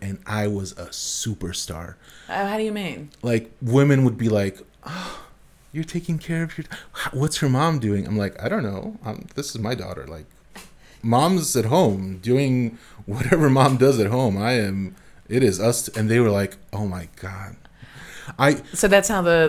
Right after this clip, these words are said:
Speaker 2: the sort of social, like, the fam-, family structure in Poland is. It's, like, so not normal for a
Speaker 1: It,
Speaker 2: father to be spending time
Speaker 1: it
Speaker 2: with his
Speaker 1: is
Speaker 2: chi-, his children.
Speaker 1: During the week, no.
Speaker 2: Mm-hmm.
Speaker 1: Like, I used to,
Speaker 2: Hmm.
Speaker 1: so I had to, uh, we bought a flat in Warsaw, which was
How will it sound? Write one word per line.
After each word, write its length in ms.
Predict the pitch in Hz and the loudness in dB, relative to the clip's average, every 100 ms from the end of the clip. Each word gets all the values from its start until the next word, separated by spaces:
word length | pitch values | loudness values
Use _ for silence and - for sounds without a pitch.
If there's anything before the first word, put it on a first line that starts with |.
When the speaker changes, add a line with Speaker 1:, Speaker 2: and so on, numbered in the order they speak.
| 151 147 143 - | 4 2 0 -8
Speaker 2:
the 40 | |
sort 160 | - 151 | -2 0
of 180 | 135 - | -2 -2
social, 480 | 156 139 160 147 | -2 -2 -2 -2
like, 140 | 135 135 | -2 -2
the 80 | 139 | -6
fam-, 320 | - 147 151 | -6 -6 -6
family 400 | - 147 147 139 | -4 -2 -2 -6
structure 420 | - 160 151 156 | -4 -4 -4 -8
in 100 | 143 | -8
Poland 420 | 151 143 143 143 | -4 -4 -4 -6
is. 180 | 135 - | -8 -8
It's, 160 | 135 143 | -6 -4
like, 160 | 135 | -4
so 720 | - - 156 143 139 139 139 139 | -4 -2 0 2 2 0 -2 -4
not 440 | 143 139 131 127 | -4 0 0 -2
normal 420 | 147 143 131 127 127 | -6 -6 -6 -6 -8
for 200 | 147 131 | -4 -4
a 40 | |
Speaker 1:
It, 40 | |
Speaker 2:
father 380 | 127 127 127 135 | -2 0 2 0
to 100 | 131 | -4
be 80 | 131 | -8
spending 280 | 123 127 127 | -8 -8 -6
time 160 | 135 | -2
Speaker 1:
it 40 | 139 | 2
Speaker 2:
with 100 | 139 | 4
his 280 | 147 131 143 | 2 0 -4
Speaker 1:
is 120 | 127 | -8
Speaker 2:
chi-, 60 | - _ | -12 _
his 160 | 147 143 | -14 -12
children. 560 | 143 135 135 139 131 - | -12 -12 -12 -12 -12 -4
Speaker 1:
During 400 | 135 139 139 139 | 4 6 6 2
the 80 | 117 | 2
week, 420 | 107 110 123 - - - | 0 -2 -4 -12 -20 -12
no. 200 | 101 90 | -4 -4
Speaker 2:
Mm-hmm. 680 | 85 - - - - - - | -4 -10 -20 -20 -20 -14 -4
Speaker 1:
Like, 160 | 113 - | -2 0
I 80 | 131 | 2
used 280 | 151 160 - | 2 2 -2
to, 120 | 139 131 127 - | 0 0 0 -8
Speaker 2:
Hmm. 140 | 160 | -8
Speaker 1:
so 240 | 151 135 101 | -2 -2 2
I 80 | |
had 180 | 135 139 | 2 0
to, 340 | 139 127 120 104 | 2 2 2 0
uh, 640 | 107 104 101 98 98 - 107 | -2 -2 -2 -4 -6 -6 -4
we 120 | 120 | 0
bought 180 | 139 117 | 2 2
a 60 | |
flat 280 | - 135 110 | 0 -2 -2
in 140 | 95 92 | -2 -4
Warsaw, 440 | 90 - 90 87 | -8 -8 -8 -8
which 180 | 90 - | -10 -10
was 280 | 92 - | -10 -10